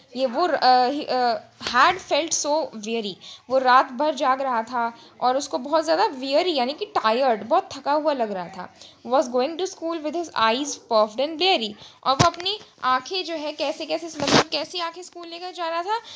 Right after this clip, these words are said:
बहुत फूली हुई सी। जब आप लोग, मतलब आप लोग भी, आप लोग तो नहीं, अगर मतलब आपने देखा होगा जब कोई रात भर जागता है तो उसकी आँखें सुबह कैसी हो जाती है,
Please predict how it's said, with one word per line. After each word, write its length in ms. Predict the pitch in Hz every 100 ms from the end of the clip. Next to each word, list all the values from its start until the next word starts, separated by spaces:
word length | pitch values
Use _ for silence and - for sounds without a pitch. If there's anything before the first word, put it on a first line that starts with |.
| - -
बहुत 200 | 269 277
फूली 320 | - 339 349 381
हुई 220 | 370 330
सी। 140 | 330
जब 160 | 320 311
आप 140 | 294
लोग, 160 | 320 311 233 214
मतलब 280 | 233 254 - 233
आप 180 | 285 359
लोग 140 | 330
भी, 320 | 254 277 330 - - _
आप 220 | 247 262 311
लोग 200 | 349 311
तो 80 | 359
नहीं, 280 | 294 330 539 - -
अगर 220 | - 254 330
मतलब 240 | 339 359
आपने 220 | 349 392
देखा 260 | 349 285 349
होगा 260 | 330 269
जब 260 | 339 359 359
कोई 240 | 349 381
रात 400 | 330 262 254 285 277
भर 160 | 311
जागता 400 | 311 269 220 -
है 260 | 269 226 269 - - -
तो 60 |
उसकी 200 | 320 -
आँखें 200 | 330 349
सुबह 220 | 349 359
कैसी 280 | 349 349 349
हो 40 | 349
जाती 300 | 330 320 311
है, 140 | 339